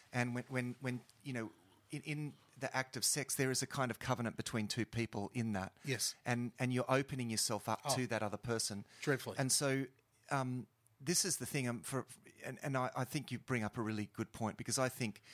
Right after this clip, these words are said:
Speaker 1: it is one of the biggest cults
Speaker 2: Yeah.
Speaker 1: of our day, through which, um, through which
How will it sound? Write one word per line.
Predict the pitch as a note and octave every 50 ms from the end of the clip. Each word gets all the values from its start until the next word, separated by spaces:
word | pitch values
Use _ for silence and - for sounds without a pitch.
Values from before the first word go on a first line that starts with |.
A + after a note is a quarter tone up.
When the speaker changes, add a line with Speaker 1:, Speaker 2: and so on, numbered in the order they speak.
| - - - -
Speaker 1:
it | - B2
is | A#2+ A#2+ A2+ -
one | A2+ A2+ A2
of | G#2
the | G2 F#2+
biggest | - - A2 - A2 - - -
cults | - - A#2+ G#2+ G2 - - - - - - _ -
Speaker 2:
Yeah. | C#3 C#3 B2+ A2+ - -
Speaker 1:
of | A#2 G#2
our | A#2 A2
day, | G2+ A2+ G#2 G#2+
through | - - - - C#3+ C#3+ C#3 A#2+
which, | A#2 A2+ G2+ - - - - - - - - - - - - _ -
um, | A#2 A2 G#2 G#2 G2+ G2+ G2+ G2 - _ - - - _ -
through | - - C3+ C3 A#2+
which | A2+ G#2+ - - - - -